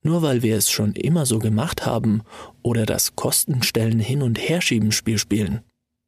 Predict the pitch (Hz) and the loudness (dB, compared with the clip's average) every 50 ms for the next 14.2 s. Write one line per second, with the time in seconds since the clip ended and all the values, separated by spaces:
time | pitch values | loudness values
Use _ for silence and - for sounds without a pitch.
0 | _ _ _ - - 190 185 196 190 160 156 160 - 117 - 127 120 123 117 - | _ _ _ -4 0 0 2 2 2 2 2 2 0 -2 0 0 0 2 2 2
1 | 120 104 101 95 - 127 143 - 143 127 - 117 117 - 123 113 123 117 123 120 | 2 2 0 0 0 -2 -2 -2 -2 0 0 0 0 0 0 0 0 2 2 2
2 | 117 113 - - - - 180 185 190 190 - 139 127 - - 110 - - - 127 | 0 0 -2 -2 -2 0 0 2 2 2 0 0 0 0 0 0 0 0 -2 -2
3 | - - - - - - 110 110 98 - - 147 - - - - - - 120 110 | -4 -6 -6 -6 -2 -2 0 0 -2 -2 -4 -6 -4 -2 -2 -2 0 -2 -2 0
4 | - - 123 127 151 - - - - 110 110 92 90 - - - - - - - | 0 -2 0 0 -2 -2 -2 -2 0 0 2 2 0 -2 -4 -10 -12 -14 -16 -16
5 | - - - - 110 104 - - - 113 107 104 110 147 - - - - 127 113 | -18 -6 -2 0 0 0 0 -2 -2 0 0 2 0 0 0 -2 -2 0 0 0
6 | 110 113 113 104 92 113 120 113 110 107 101 98 107 - - 110 98 76 - - | 0 2 2 2 2 2 2 2 2 2 2 2 0 0 0 0 0 -2 -4 -6
7 | - _ _ _ _ _ _ _ _ _ _ _ _ _ - 143 196 - - 156 | -8 _ _ _ _ _ _ _ _ _ _ _ _ _ -4 -4 -4 -2 -2 -2
8 | 139 135 - - 131 127 - 143 151 - - - - 113 110 113 110 - 120 110 | -2 0 0 0 -2 0 0 0 0 -2 -2 -4 -2 -2 0 0 2 0 0 0
9 | - - 107 110 107 107 104 113 135 - 117 110 - 113 110 110 110 113 120 123 | 0 0 2 2 2 2 0 0 -2 -2 -2 -2 0 0 2 2 2 2 0 0
10 | - - 120 110 104 107 78 - - - - - _ _ _ _ _ _ _ _ | 0 0 0 0 0 0 -2 -4 -6 -12 -20 -20 _ _ _ _ _ _ _ _
11 | _ _ _ _ - 127 117 104 - 107 - 110 107 101 107 120 147 156 139 120 | _ _ _ _ -2 0 0 0 0 0 0 0 0 2 2 2 2 2 2 0
12 | 113 110 - 113 110 127 - 147 - 139 131 127 - 127 123 - - - _ - | 0 0 0 0 0 0 -2 -2 -2 -2 -2 0 0 0 -2 -2 -4 -4 _ -4
13 | 170 - - 135 - - 107 101 123 156 - 123 117 117 113 113 123 120 - - | -2 0 -2 -2 -2 0 -2 -2 -2 0 0 0 2 2 2 2 2 0 0 0
14 | 117 85 78 - | 0 0 -2 -4